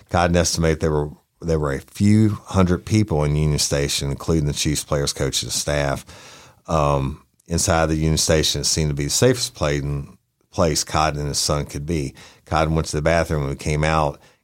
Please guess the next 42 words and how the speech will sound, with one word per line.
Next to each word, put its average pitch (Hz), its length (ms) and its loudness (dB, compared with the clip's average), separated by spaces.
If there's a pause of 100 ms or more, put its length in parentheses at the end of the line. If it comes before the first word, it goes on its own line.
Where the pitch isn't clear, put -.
Any 80 160 0
sense 78 320 -2
of - 120 -10
calm 80 440 2
he 78 120 -6
had 71 100 -6
felt 73 320 -4
had 73 160 -4
evaporated. 82 800 0 (500)
He - 80 -6
said, 90 200 2
"I 85 100 4
was 82 200 0
about 76 220 0
halfway 92 380 2
back 87 380 0 (100)
to - 100 -8
the 78 80 -4
lobby, 78 540 -2 (400)
and 78 300 0
then 78 120 0
somebody 76 380 0
yelled, 73 240 0
'Shooter,' 76 680 2
and 73 160 -4
everybody 76 340 2
just - 440 -6
started 80 360 0
running 87 280 4
towards 87 360 0
the 82 100 0
exits, - 520 -6 (320)
uh, 69 320 -4
towards 90 320 2
where 85 160 4
the 80 80 0
trains 80 400 0
were." 65 280 -8 (360)
And 82 100 -2
in 80 100 2
the 76 60 -2
chaos, 80 760 2